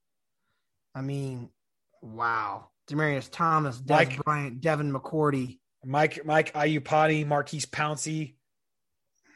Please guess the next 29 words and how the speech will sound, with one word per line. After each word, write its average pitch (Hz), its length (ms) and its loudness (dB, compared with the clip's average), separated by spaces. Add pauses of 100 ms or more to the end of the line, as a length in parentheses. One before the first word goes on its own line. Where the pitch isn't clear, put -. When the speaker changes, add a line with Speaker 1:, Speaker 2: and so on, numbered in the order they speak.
(400)
Speaker 1:
Wow. 101 520 -10 (160)
Speaker 2:
Jesus. 113 680 -10 (1400)
Speaker 1:
This 139 220 -4
draft 117 500 -4
is, 120 240 -12
would 131 240 -10
be, 107 300 -14 (720)
it's 156 140 -12
hard 139 240 -2
to 113 60 -8
pick 151 280 -14
from. - 380 -12 (1800)
Speaker 2:
It's 123 140 -4
so 180 200 10
hard 170 200 8
to 151 60 2
pass 156 280 4
up 175 100 4
on 143 120 0
some 143 200 2
of 139 80 0
these, 127 360 -2
on 139 120 -4
some 143 200 0
of - 20 0
this 131 140 0
offensive 127 360 0
line 120 280 0
talent 104 360 -8